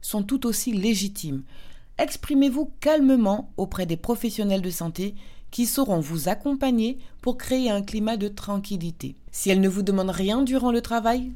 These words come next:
laissez-la tranquille sans la déranger par trop de propositions, même bien intentionnées. Durant le travail, les femmes ont besoin d'entrer dans une bulle dont il ne faut pas les distraire.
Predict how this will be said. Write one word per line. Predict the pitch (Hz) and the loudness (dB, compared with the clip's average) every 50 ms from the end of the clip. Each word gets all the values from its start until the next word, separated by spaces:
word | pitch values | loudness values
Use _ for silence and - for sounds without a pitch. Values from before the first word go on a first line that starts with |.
| - | -8
laissez-la | 226 214 262 285 269 - 262 247 220 208 | -4 -2 -2 0 0 2 2 2 2 0
tranquille | - - 196 196 - 220 226 226 | 0 0 -2 -2 0 -2 -2 -2
sans | 220 - - 233 240 | -2 -4 -2 0 2
la | 233 214 202 | 2 2 2
déranger | 190 202 190 175 180 185 170 202 202 | 2 0 0 0 -2 -4 -2 -2 -2
par | 202 175 165 165 | -4 -4 -8 -6
trop | - - 220 | -4 -6 -6
de | 214 | -4
propositions, | - - 202 - - 190 - 160 175 165 - - 190 196 - - - - - - - | -4 -6 -6 -2 0 0 0 0 0 -8 -6 -6 -6 -6 -6 -10 -16 -16 -12 -6 0
même | 160 185 208 220 220 | 4 4 6 6 4
bien | 190 180 175 165 160 | 2 2 2 2 2
intentionnées. | 156 147 - 147 143 - - 143 135 127 120 123 - - - - - - - - - - | 0 -2 -4 -6 -6 -6 -4 -4 -2 -2 -4 -4 -8 -12 -14 -14 -14 -14 -16 -16 -14 -12
Durant | - 147 165 175 170 208 | -6 -2 -2 0 2 2
le | 226 247 240 | 2 2 0
travail, | - - 202 180 165 170 165 190 240 247 - - - - - - - - | 0 -2 -2 0 2 2 2 2 0 -2 -6 -10 -10 -10 -12 -12 -6 0
les | 190 196 214 | 2 4 4
femmes | 202 202 240 226 208 196 | 4 4 4 4 6 4
ont | 190 | 2
besoin | 180 185 190 170 196 190 | 2 2 0 2 2 0
d'entrer | 175 185 185 - - 214 | 2 0 -2 -2 -2 -2
dans | 190 185 175 | -2 -2 0
une | 160 180 180 175 | 0 0 0 0
bulle | 165 196 220 226 226 220 - - - - - | 0 0 2 2 2 0 -4 -8 -16 -10 -4
dont | 185 190 | -4 -4
il | 175 - 196 202 | -2 0 2 2
ne | 190 185 | 2 2
faut | - - 196 | 0 -4 -6
pas | 196 - 196 185 | -2 -2 -2 0
les | 180 160 | 0 -2
distraire. | 151 151 156 - - - 143 131 131 | -4 -4 -6 -8 -6 -4 -4 -4 -4